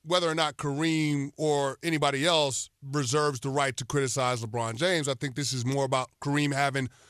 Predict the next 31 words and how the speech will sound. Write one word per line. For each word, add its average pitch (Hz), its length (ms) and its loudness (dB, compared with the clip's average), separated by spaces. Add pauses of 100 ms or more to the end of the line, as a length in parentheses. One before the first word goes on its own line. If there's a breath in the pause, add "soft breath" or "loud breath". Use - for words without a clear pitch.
(160 soft breath)
a 147 80 0
level 143 260 2
of 135 80 0
awareness, 190 680 2 (180)
a 135 100 -2
level 143 240 2
of 123 160 -4
insight 190 520 2
that 143 120 -2
most 156 320 0
folks 156 260 -2
don't 190 280 0
have 131 320 0
when 139 140 -4
it 135 100 -6
comes 139 340 -2
to 131 360 0 (320 soft breath)
how 160 160 4
difficult 156 580 0
it 139 80 -2
is 139 260 2
to 131 100 -6
be 151 260 0
in 147 100 -2
a 123 60 -4
position 127 600 0 (520)
like 147 240 4
somebody 135 400 2
like 127 180 0
LeBron 113 380 -2
James. 95 400 -10